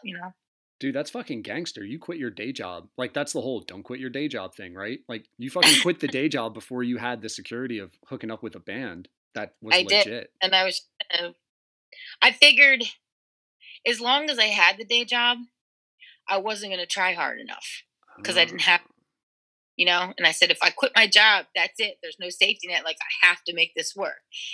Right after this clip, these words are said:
Speaker 1: And I said, "You know, what's the worst that's gonna happen?"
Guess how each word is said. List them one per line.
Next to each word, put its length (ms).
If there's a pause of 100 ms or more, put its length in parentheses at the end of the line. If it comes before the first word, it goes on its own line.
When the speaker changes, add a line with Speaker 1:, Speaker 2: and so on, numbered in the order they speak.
(140)
Speaker 1:
And 120
I 60
said, 200
"You 140
know, 80
what's 340
the 160
worst 640
that's 160
gonna 180
happen?" 400